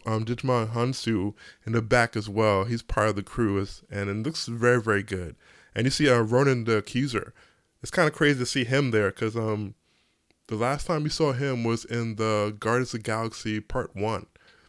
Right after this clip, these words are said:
So it's kinda crazy to see that he's gonna be in this movie. It's supposed to be like a, a, um, not really like a prequel, kinda like a prequel movie.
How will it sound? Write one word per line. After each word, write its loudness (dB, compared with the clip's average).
So -8
it's -8
kinda -2
crazy 0
to -8
see -2
that -8
he's 2
gonna 0
be 2
in 2
this -6
movie. 0
It's -6
supposed -2
to -10
be 0
like -2
a, 2
a, 0
um, -8
not 0
really 2
like 2
a 4
prequel, -2
kinda 2
like 8
a 4
prequel 2
movie. 0